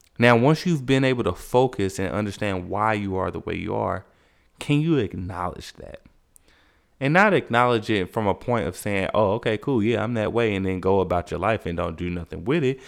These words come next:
But if you want to see change, you all, we gotta be able to do things differently. So are you willing to acknowledge the way that you are and say, "Okay, now that I know this is me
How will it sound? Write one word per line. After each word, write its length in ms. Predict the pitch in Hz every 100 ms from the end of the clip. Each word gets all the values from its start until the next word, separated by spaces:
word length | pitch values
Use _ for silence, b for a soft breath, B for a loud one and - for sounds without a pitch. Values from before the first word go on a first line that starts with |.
| B B 95
But 360 | 127 180 -
if 220 | 113 - 151
you 120 | 165
want 280 | 143 101 -
to 100 | 92
see 240 | - 85
change, 540 | - 135 160 113 95
you 180 | 92 92
all, 180 | 87 90
we 140 | 107
gotta 340 | 123 90 90 87
be 260 | 85 87
able 220 | 90 87 82
to 100 | 82
do 180 | 85 82
things 400 | 87 82 82 -
differently. 540 | 95 107 - 73 73 B B
So 160 | - 120
are 100 | 107
you 160 | 104 104
willing 320 | 120 135 117
to 120 | -
acknowledge 1080 | 95 87 - 95 123 196 156 95 85 - - b b b b _
the 80 | 90
way 280 | 98 117 143
that 160 | 147
you 300 | 113 170 190
are 460 | 202 120 101 104 - b b b -
and 120 | 113
say, 180 | - 107
"Okay, 240 | 104 - 90
now 260 | 107 139
that 220 | 151 117
I 160 | 95 90
know 440 | 95 104 139 151
this 320 | 107 104 101 -
is 140 | 87
me 520 | 107 196 147 95 110